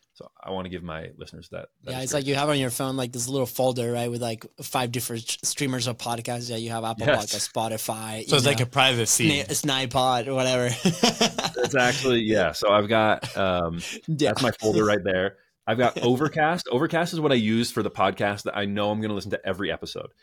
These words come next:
Speaker 1: So when I
Speaker 2: Yeah.
Speaker 1: go to my Overcast feed, it's like, this is the, the feed I will
Speaker 2: Like, your
Speaker 1: basically
Speaker 2: main
Speaker 1: always
Speaker 2: feed.
Speaker 1: listen to.
Speaker 2: Yeah,
Speaker 1: Yeah.
Speaker 2: yeah, yeah.
Speaker 1: I've got Pocket Casts, which is another, uh, good podcast app, which I like a lot. That's the one I use for the podcast that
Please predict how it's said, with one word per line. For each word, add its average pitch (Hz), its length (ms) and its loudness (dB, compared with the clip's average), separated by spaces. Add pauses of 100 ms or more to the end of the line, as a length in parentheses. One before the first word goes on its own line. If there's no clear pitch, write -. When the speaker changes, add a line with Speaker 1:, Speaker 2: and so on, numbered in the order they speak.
(200)
Speaker 1:
So 131 100 -2
when 110 80 2
I 104 60 4
Speaker 2:
Yeah. 95 60 -2
Speaker 1:
go 110 140 4
to 127 60 2
my 127 120 2
Overcast 117 440 0
feed, 156 220 -2
it's - 120 -6
like, 87 220 -2 (340)
this 110 280 -4
is 131 180 -4
the, 101 440 0 (840)
the 107 80 -10
feed 117 240 0
I 110 140 2
will 107 260 0
Speaker 2:
Like, 127 180 -2
your 131 100 0
Speaker 1:
basically 131 220 0
Speaker 2:
main 85 80 0
Speaker 1:
always 90 180 0
Speaker 2:
feed. 120 100 -4 (100)
Speaker 1:
listen - 120 -20
to. - 60 -18 (300)
Speaker 2:
Yeah, 101 260 -4
Speaker 1:
Yeah. - 20 -10 (100)
Speaker 2:
yeah, 85 60 -12
yeah. - 480 -12
Speaker 1:
I've 117 60 0
got 120 160 2
Pocket 117 380 2
Casts, 143 500 -2
which 98 160 -6
is 92 100 -8
another, 92 520 -2 (260)
uh, 82 240 -6
good 90 200 -6
podcast 82 340 -6
app, 80 220 -6
which 82 160 -16
I 80 60 -6
like 80 180 -8
a 82 40 -12
lot. 78 220 -4 (320)
That's 113 300 -2
the 151 80 0
one 139 240 2
I 117 60 2
use 107 340 0
for 107 100 -6
the 90 60 -8
podcast 95 580 -2
that 90 280 -2